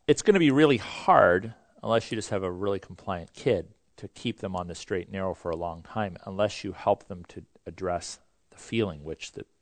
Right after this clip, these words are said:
biblical text would refer to as the evil desire.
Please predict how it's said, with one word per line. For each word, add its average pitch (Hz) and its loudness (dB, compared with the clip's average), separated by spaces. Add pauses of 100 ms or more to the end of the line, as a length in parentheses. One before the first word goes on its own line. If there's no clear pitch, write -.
(320)
biblical - -12
text - -18
would - -18
refer - -18
to - -16
as 73 -16
the - -20
evil 82 -18
desire. - -16